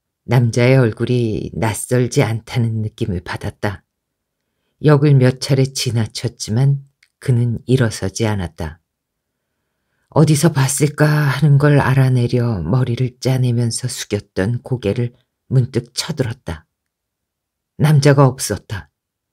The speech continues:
남자는 정차한 전동차 밖 승강장을 걸어가고 있었다. 나는 출입문이 닫히기 전 재빨리 전동차에서 내렸다. 남자는 지금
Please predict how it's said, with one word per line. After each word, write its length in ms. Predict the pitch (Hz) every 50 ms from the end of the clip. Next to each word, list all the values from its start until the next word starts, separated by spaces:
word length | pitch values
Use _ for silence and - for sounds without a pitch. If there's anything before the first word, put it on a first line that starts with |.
| _ _ _ _ _ _ _
남자는 560 | - 117 110 104 92 - 123 123 127 131 127 - _ _ _ _ _ _ _ _
정차한 680 | - - 147 139 135 - - 131 131 123 127 127 120
전동차 680 | - - 127 143 120 120 123 117 120 117 - - 113 -
밖 260 | - - 110 - _ _ _ _ _ _ _ _ _
승강장을 720 | - - - 170 135 135 127 113 120 - 123 120 120 117 113 - _ _ _
걸어가고 600 | - - 135 123 107 110 107 - 131 120 - 92
있었다. 540 | 107 - - - 107 - _ - 80 78 _ _ _ _ _ _ _ _ _ _ _ - _ - - _ _ _ _ _
나는 440 | 123 135 135 131 135 135 123 - -
출입문이 540 | - - - 175 147 127 131 127 135 139 139
닫히기 420 | - 123 135 - - - - 127
전 220 | - - 107 110 110 - _ _ _ _
재빨리 440 | - 147 139 - 110 104 87 95
전동차에서 800 | - - - - 123 117 117 110 113 - - 135 117 - - 131
내렸다. 640 | 117 120 110 101 101 95 - _ - 87 71 - _ _ _ _ _ _ _ _ _ _ _ _ _ _ _ _ _ _ _ _ _ _ _ _ _ _ _ _ _ _ _ -
남자는 480 | 139 151 147 139 156 151 151 156 151
지금 480 | 135 139 139 139 147 143 131 120 -